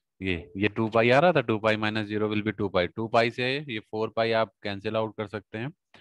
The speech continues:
टू टू जा फ़ोर हो जाएगा, पाई से पाई कैंसिल हो जाएगा, ठीक। और, अ, यहाँ पे आप देख सकते हैं ज़ीरो से पाई sin theta d theta, sin theta का इंटीग्रेशन minus cos theta आ गया, लिमिट ज़ीरो से पाई लग जाएगा,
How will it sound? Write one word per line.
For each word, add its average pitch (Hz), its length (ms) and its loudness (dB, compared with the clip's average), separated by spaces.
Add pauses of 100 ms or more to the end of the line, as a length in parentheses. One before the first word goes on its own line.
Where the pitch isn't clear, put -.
(200)
टू 110 100 -2
टू 107 200 -4
जा 110 120 4
फ़ोर 107 240 -2
हो 110 100 0
जाएगा, 110 280 2
पाई 101 220 0
से 104 100 -2
पाई 101 220 -2
कैंसिल 101 360 -6
हो 110 80 0
जाएगा, 104 340 -4 (680)
ठीक। 156 160 -8 (460)
और, 98 280 -2
अ, 95 360 -4 (760)
यहाँ 98 300 4
पे 117 120 2
आप 110 140 6
देख 107 180 0
सकते 110 240 -2
हैं 107 120 -4
ज़ीरो 101 300 -4
से 113 160 -2
पाई 107 380 -2
sin 101 260 0
theta 104 240 -2
d 98 140 -4
theta, 85 320 -4
sin 104 260 0
theta 113 300 0
का 113 80 0
इंटीग्रेशन 107 520 -4
minus 101 380 -2
cos 110 220 0
theta 110 120 -6
आ 107 100 2
गया, 120 180 -4
लिमिट 104 320 -2
ज़ीरो 104 220 0
से 104 120 -2
पाई 101 200 0
लग 104 220 -4
जाएगा, 110 320 -4